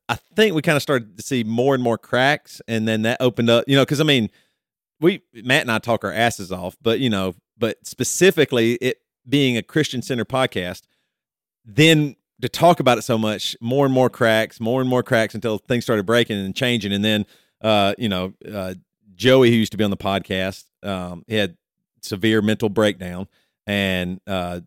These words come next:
then that led to us not being, him being on the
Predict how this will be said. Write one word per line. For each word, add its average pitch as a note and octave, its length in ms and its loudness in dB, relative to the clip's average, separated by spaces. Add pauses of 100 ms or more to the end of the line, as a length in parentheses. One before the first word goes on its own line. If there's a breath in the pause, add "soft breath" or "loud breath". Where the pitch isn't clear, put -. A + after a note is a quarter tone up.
(340)
then G#2+ 380 -2
that A2 180 -2
led A2 220 0
to G#2+ 200 -4
us A2+ 400 -4 (480)
not A2+ 340 -2
being, A2 340 0 (360)
him A#2 260 0
being A2+ 220 2
on A2 180 -2
the G2+ 80 -4